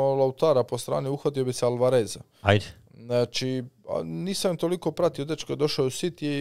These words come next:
Speaker 1: i onda u analizi za Hrvatsku nije ni igrao, fokusirali smo se na Di Mariju i na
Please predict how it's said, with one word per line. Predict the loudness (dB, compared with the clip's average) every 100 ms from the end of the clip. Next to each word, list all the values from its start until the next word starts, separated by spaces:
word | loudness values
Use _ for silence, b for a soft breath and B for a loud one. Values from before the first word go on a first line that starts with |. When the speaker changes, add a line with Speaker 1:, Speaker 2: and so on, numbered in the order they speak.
| -4
Speaker 1:
i | -2 0
onda | 2 2 0 -4 -18 _ _
u | -4 0
analizi | 0 0 -2 0
za | 0
Hrvatsku | 0 2 2 2 -4
nije | -6 -4 -4
ni | -4
igrao, | -4 -4 -4 -6 -8
fokusirali | -14 -10 -4 -2
smo | -2 -4
se | -6
na | -4
Di | -2
Mariju | 0 0 0 -2
i | -4
na | -6 -8